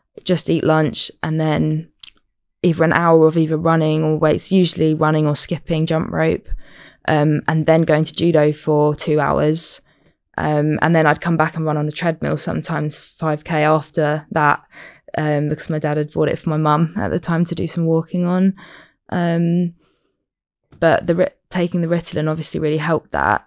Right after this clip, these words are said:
Um, uh, but my twin found out and started, "Oh, give me some or I'm telling mum," <laughs> which carried on into, um, adult life. That happened again when we were a bit older with some different things. <laughs> But, um, <clears throat>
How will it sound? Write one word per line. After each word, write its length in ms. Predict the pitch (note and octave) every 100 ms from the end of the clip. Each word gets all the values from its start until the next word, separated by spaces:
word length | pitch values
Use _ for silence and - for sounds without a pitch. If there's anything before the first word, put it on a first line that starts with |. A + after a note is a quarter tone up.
| -
Um, 500 | D#3+ D3+ D#3+ E3+ E3 _ _
uh, 100 | -
but 200 | E3 D3+
my 100 | -
twin 260 | D#3+ F3 D#3+
found 300 | D#3+ D3 D3+
out 360 | C3+ C#3 B2 _
and 320 | D#3+ D3 D3+
started, 600 | - - D3+ D3 D3 - -
"Oh, 220 | E3 D#3
give 180 | E3 E3
me 140 | D#3+
some 280 | - C#3+ D#3
or 80 | D#3
I'm 80 | E3
telling 320 | E3+ D3+ D#3+
mum," 420 | E3+ F3+ B3 C#4+ _ -
<laughs> 400 | - - - -
which 240 | D#3+ -
carried 280 | - F3 D#3+
on 120 | E3
into, 560 | E3 E3 - D#3+ E3+ E3+ - _ _ _ _ _
um, 380 | F3 E3+ E3 E3 _ _ -
adult 320 | - G#3+ G3+ F#3
life. 180 | F#3
That 140 | - E3+
happened 340 | F3 - F3
again 300 | D#3 D#3+ D#3
when 160 | D#3+ D#3+
we 60 |
were 80 | D#3+
a 40 | D#3
bit 160 | D#3+
older 360 | D#3 D#3 D3+ E3
with 160 | E3
some 280 | - - D#3+ - - - _
different 420 | D#3+ - D#3 -
things. 400 | C#3+ C#3+ F3+ G3 C4+
<laughs> 40 | F4+ D4+ E4+ - - - - A#3+ _
But, 360 | F3 F3 - _ -
um, 500 | F#3 F3+ F3 E3 D3+ E3+ - _
<clears throat> 240 | F#3+ F3+